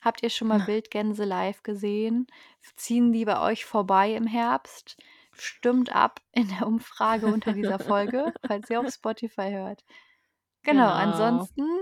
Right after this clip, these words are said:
Speaker 2: Wünschen wir euch eine wunderschöne Butterkuchenzeit.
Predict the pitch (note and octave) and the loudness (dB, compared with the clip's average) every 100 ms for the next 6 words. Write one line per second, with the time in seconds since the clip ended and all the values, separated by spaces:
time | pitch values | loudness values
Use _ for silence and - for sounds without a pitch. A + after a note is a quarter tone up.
0 | F#4 _ _ _ _ _ _ _ - - | -6 _ _ _ _ _ _ _ -16 -14
1 | - - - _ E3+ E3+ F3 E3+ F3+ G3+ | -14 -20 -20 _ -10 -8 0 8 8 8
2 | - G3 E3 D#3+ F3 C#4+ F#4+ B3+ - G#3 | 2 2 0 4 6 12 12 10 4 0
3 | G#3 A3+ C4 C#4+ - G3 F#3 - E3+ D#3+ | 0 0 4 4 4 -2 -4 -4 -6 -6
4 | G3+ - | -10 -14